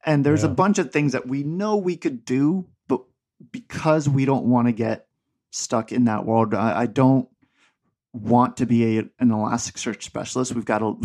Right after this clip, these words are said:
Speaker 1: lot of more interesting
Speaker 2: Yeah, like,
Speaker 1: problems
Speaker 2: we
Speaker 1: to
Speaker 2: want
Speaker 1: solve.
Speaker 2: good search, but we're not, like, a search company.
Speaker 1: Right, right. We, we, we want good search, and there's a lot of niceties that we want around Elasticsearch, a lot of improvements. We wanna store a lot more data in there.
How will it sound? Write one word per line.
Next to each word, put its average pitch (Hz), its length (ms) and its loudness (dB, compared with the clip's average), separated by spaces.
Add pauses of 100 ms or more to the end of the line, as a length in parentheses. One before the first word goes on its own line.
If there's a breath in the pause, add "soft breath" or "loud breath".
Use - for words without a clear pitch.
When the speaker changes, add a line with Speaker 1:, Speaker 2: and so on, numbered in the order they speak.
(120)
Speaker 1:
lot 131 120 2
of 123 140 -4 (140)
more 127 260 0
interesting 147 460 -2
Speaker 2:
Yeah, 185 80 4
like, 127 60 4
Speaker 1:
problems 135 240 4
Speaker 2:
we 139 80 4
Speaker 1:
to 131 60 2
Speaker 2:
want 135 200 6
Speaker 1:
solve. 143 160 0
Speaker 2:
good 135 180 2
search, - 480 0
but 104 140 0
we're 113 140 0
not, 117 260 0
like, 120 160 -2
a 107 80 -2
search - 480 -6
company. 87 580 -8
Speaker 1:
Right, 143 520 2
right. 135 300 2
We, 143 240 4
we, 143 220 2
we 147 120 0
want 170 340 0
good 151 180 0
search, 131 300 0
and 127 160 2 (340 soft breath)
there's 160 180 2
a 170 40 -2
lot 196 240 4
of 135 180 -2 (160)
niceties 131 720 0
that 120 120 0
we 120 120 -2
want 110 300 -4
around 110 280 2
Elasticsearch, - 640 -6
a 107 40 -6
lot 113 180 0
of 101 80 -6
improvements. 110 540 0
We 117 80 -4
wanna 123 180 2
store 123 220 0
a 117 60 2
lot 113 160 0
more 113 160 -2
data 117 360 0
in 110 160 2
there. 113 260 -2